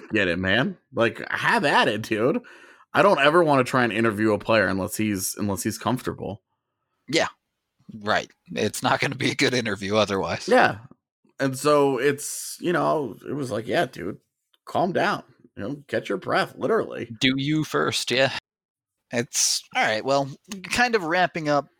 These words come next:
Speaker 2: final thoughts on day one. Any other standouts that maybe we haven't mentioned or, or anything to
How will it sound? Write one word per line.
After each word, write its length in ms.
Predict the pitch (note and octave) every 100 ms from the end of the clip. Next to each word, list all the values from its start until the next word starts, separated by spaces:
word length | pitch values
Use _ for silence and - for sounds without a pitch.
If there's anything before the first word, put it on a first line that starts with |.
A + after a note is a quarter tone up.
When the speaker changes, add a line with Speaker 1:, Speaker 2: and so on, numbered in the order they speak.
| _ - - - _
Speaker 2:
final 400 | - F3+ F3+ E3+
thoughts 400 | - D3+ D3+ -
on 180 | D3 B2+
day 240 | B2+ C3
one. 560 | A2+ A2 B2 A#2+ A#2 A2 - _ _ _ _ _
Any 240 | D3+ D#3+ C#3+
other 160 | C#3
standouts 640 | C3 - C3 A#2+ A#2+ A#2 -
that 100 | A#2
maybe 260 | A#2+ A#2 A2+
we 120 | A2
haven't 280 | A#2 A2+ G2+
mentioned 640 | A2 A2+ A2 A#2 A2 A2
or, 260 | G#2 G#2 E2
or 220 | G#2+ B2+
anything 420 | C#3 B2+ C3 A#2
to 120 | G#2+